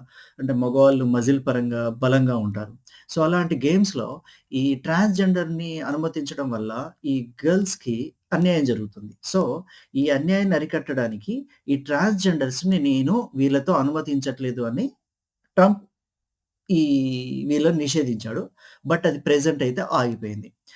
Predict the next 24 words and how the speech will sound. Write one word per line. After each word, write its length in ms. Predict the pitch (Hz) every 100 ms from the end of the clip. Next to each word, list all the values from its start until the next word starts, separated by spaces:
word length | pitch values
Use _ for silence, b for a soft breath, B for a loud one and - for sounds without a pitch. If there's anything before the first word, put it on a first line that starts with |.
| B -
ఇది 200 | 165 233 -
ప్రెజెంట్ 520 | - 160 175 190 185 165 -
అమెరికాకు 480 | 139 135 135 131 131
సంబంధించిన 440 | 117 113 110 -
అప్‌డేట్స్. 460 | 117 104 113 110 - 185 _ _ _ _ _ _ _ _ 135
అంటే 160 | 123 156 b b b 123
ఇంకా 280 | 123 131 123 123 123 135 92 92 - _ -
రెగ్యులర్‌గా 560 | 117 110 110 170 180 175
చాలా 320 | 135 131 160
వస్తూ 280 | 143 - -
ఉన్నాయి. 300 | 110 101 110 170 - _ _
Actually 440 | 127 123 160 160 170 b b b b _
ఆహ్, 260 | 123 120 123 127
ఏమేం 340 | 131 143 143 135
జరుగుతుంది 520 | 131 123 127 127 123 127 - _
అంటే 180 | - 131
ఇంటర్నేషనల్ 520 | 127 123 160 170 170 147
ఇష్యూస్ 280 | - 160 165
అంటేనే 340 | 143 147 156
దాని 220 | 160 135 120
బ్యాక్‌గ్రౌండ్ 480 | 120 135 143 160 139
చాలా 320 | 135 127 147 156 147 135 131 127 - _ _
మ్యాటర్ 360 | 127 135 151 131
ఉంటుంది. 300 | 107 107 107